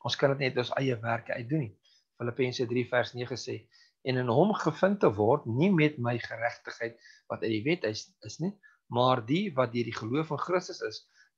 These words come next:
die geregtigheid wat uit God is deur die geloof. Ehm, en dan lees ons in Jesaja drieënvyftig vers elf,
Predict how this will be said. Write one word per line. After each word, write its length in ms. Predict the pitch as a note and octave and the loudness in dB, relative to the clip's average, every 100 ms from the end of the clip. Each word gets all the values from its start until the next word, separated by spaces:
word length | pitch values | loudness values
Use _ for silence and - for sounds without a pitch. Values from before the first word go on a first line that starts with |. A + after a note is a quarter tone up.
| - | -8
die 100 | A#2+ | -2
geregtigheid 760 | - A#2+ C#3 D#3 F3 - C3+ C3 | 0 2 2 2 -2 -2 -4 -2
wat 160 | A#2+ - | -4 -2
uit 140 | A#2 | -6
God 380 | - - E3 - _ C#3+ | -4 0 0 -2 _ -4
is 180 | B2+ - G#2+ A2 | -4 -6 -12 -6
deur 260 | A2 A#2+ | -4 -4
die 140 | G#2+ A2+ | -6 -10
geloof. 500 | - A2 F#3+ B2+ - - _ _ _ _ _ _ _ A2+ | -6 2 4 4 0 -18 _ _ _ _ _ _ _ -2
Ehm, 360 | G#2+ G#2+ G#2+ G#2+ _ _ _ _ _ _ _ _ - | 0 0 -2 -8 _ _ _ _ _ _ _ _ -4
en 120 | A#2+ | 0
dan 80 | A2+ | 4
lees 200 | B2+ B2 | 6 4
ons 180 | A#2 - | 0 -2
in 120 | A#2+ | -2
Jesaja 400 | A2 - A#2+ A#2 | -2 0 2 2
drieënvyftig 520 | A#2+ A#2+ B2 A2+ A2+ - | 0 -2 -4 -6 -6 -6
vers 280 | A2 A2+ - C3+ | -8 -8 -4 2
elf, 260 | C#3+ C3 | 4 2